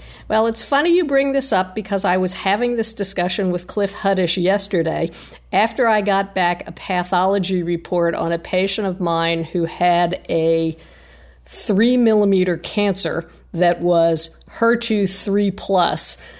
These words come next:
but was also E R and P R positive, about whether or not this patient truly needed chemotherapy. And I think it's really a difficult question. There were two published series, one from the M D Anderson, the other, I believe, from Europe,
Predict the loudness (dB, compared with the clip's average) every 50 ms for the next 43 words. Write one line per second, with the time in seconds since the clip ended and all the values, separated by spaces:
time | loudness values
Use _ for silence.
0 | -20 -20 _ -2 0 0 2 2 2 2 2 2 4 4 4 4 2 2 2 4
1 | 4 4 2 0 -2 -2 0 2 4 4 4 4 4 4 4 2 0 -2 -2 -2
2 | 0 2 4 4 4 2 0 0 0 0 2 4 4 4 2 2 0 0 -4 -6
3 | -6 -6 -2 2 2 4 4 2 0 -2 0 2 2 2 2 2 2 2 2 2
4 | 2 0 0 -2 -2 -2 -4 -4 -4 -4 -4 -2 -2 0 0 0 -4 -6 -8 -8
5 | -8 -8 -6 -2 2 2 2 4 4 4 4 4 4 4 4 4 4 2 2 2
6 | 2 0 0 0 -4 -8 -10 -8 -4 -2 0 2 2 2 0 0 0 0 2 2
7 | 2 0 -2 -4 -4 -2 0 0 0 0 0 0 0 -2 -2 -4 -2 0 0 0
8 | -2 -4 -10 -20 -20 -20 -18 _ 0 0 0 0 0 -2 -2 2 2 4 4 4
9 | 2 2 2 2 2 2 2 0 0 -2 -4 0 0 0 0 -2 -6 -6 -2 -2
10 | -2 -2 -2 -2 -2 -2 -2 0 0 0 0 0 -2 -4 -4 -4 -6 -4 -2 0
11 | 2 0 0 -2 -2 -2 -2 0 0 0 0 0 -2 -4 -4 -2 0 0 2 2
12 | 0 0 -2 -2 -2 0 0 2 0 0 -2 -2 0 0 0 2 2 0 0 0
13 | 0 0 0 0 0 0 -2 -2 -2 -2 -2 0 0 0 0 0 -2 0 0 0
14 | 0 0 -2 -2 -2 -2 -2 -2 -2 -4 -4 -4 -2 -2 0 0 0 0 2 0
15 | 0 -2 -4 -12